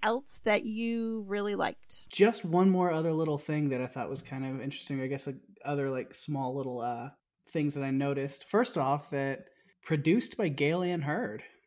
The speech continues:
Speaker 2: who we know from the Walking Dead universe as well. Has d-, been with them since pretty much the beginning, I think, at least close, if not.
Speaker 1: I think she has.
Speaker 2: And, which I didn't even know that or realize that till going <laughs> back. I was like, "Oh yeah, <laughs> she played a big part."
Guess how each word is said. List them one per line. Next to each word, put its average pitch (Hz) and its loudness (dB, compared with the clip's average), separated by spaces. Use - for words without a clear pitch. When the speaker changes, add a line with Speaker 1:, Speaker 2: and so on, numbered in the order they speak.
Speaker 2:
who 143 2
we 143 4
know 143 4
from 143 2
the 143 2
Walking 139 4
Dead 131 2
universe 123 -2
as 135 -6
well. 127 -2
Has 139 -6
d-, 120 -4
been 139 0
with 123 -2
them 151 2
since - -8
pretty - -6
much 127 -6
the 139 -6
beginning, 127 0
I 117 -6
think, 170 2
at 127 -4
least 147 -4
close, 156 -2
if 123 -6
not. 127 -4
Speaker 1:
I 233 6
think 220 0
she 226 0
has. 269 8
Speaker 2:
And, 139 2
which 139 -2
I 170 8
didn't 202 12
even 165 8
know 165 8
that 185 12
or 160 10
realize 165 10
that 185 8
till 156 2
going 156 6
<laughs> - 6
back. 190 12
I - 0
was 156 2
like, 156 2
"Oh 262 8
yeah, 214 10
<laughs> - -
she 190 6
played 190 10
a 170 8
big 165 6
part." 156 4